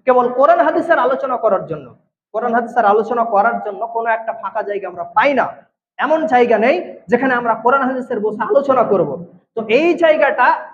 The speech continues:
আমাদের জন্য একটা উপকারী জায়গা আমরা পেয়েছি, তো এখানেই আমরা কোরআন হাদিসের আলো-, আলোচনা করি। রাসূল সাল্লাল্লাহু আলাইহি ওয়াসাল্লাম বলছেন, "যদি তোমাদের কোনো উপায় না থাকে, তাহলে তোমরা রাস্তার হক আদায় করো,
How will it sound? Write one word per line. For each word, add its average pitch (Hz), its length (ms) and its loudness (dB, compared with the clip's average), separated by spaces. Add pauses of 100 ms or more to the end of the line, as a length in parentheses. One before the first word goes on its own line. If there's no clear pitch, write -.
(100)
আমাদের 247 360 -2
জন্য 220 260 -6
একটা 190 240 -6
উপকারী 262 460 0
জায়গা 208 280 0
আমরা 180 160 -2
পেয়েছি, 190 760 0
তো 214 80 6
এখানেই 330 420 4
আমরা 285 200 2
কোরআন 262 280 2
হাদিসের 247 240 -4
আলো-, 220 360 0
আলোচনা 196 400 0
করি। 160 260 -4 (280)
রাসূল 233 300 2
সাল্লাল্লাহু 240 440 0
আলাইহি 226 240 0
ওয়াসাল্লাম 202 400 -6
বলছেন, 196 340 -2 (260)
"যদি 269 180 2
তোমাদের 330 360 2
কোনো 262 200 -2
উপায় 247 320 0
না 233 220 2
থাকে, 294 540 0
তাহলে - 180 2
তোমরা 226 220 0
রাস্তার 214 340 0
হক 196 140 -4
আদায় 185 220 0
করো, 151 280 -8